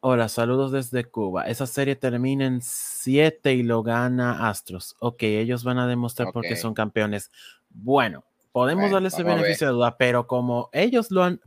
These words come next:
Speaker 1: pero como han ido hasta ahora esta serie frente a los, a los,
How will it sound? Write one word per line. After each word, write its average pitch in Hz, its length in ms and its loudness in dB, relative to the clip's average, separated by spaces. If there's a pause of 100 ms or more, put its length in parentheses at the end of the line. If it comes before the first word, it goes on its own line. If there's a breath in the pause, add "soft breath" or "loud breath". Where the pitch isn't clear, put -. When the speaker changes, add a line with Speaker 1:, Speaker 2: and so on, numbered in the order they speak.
Speaker 1:
pero 135 220 2
como 135 280 0
han 170 120 0
ido 170 160 0
hasta 160 200 -4
ahora 151 180 0
esta 135 220 -8
serie 123 420 -2
frente 110 380 -4
a 107 80 0
los, 104 240 -6 (180)
a 110 100 -6
los, 107 220 -4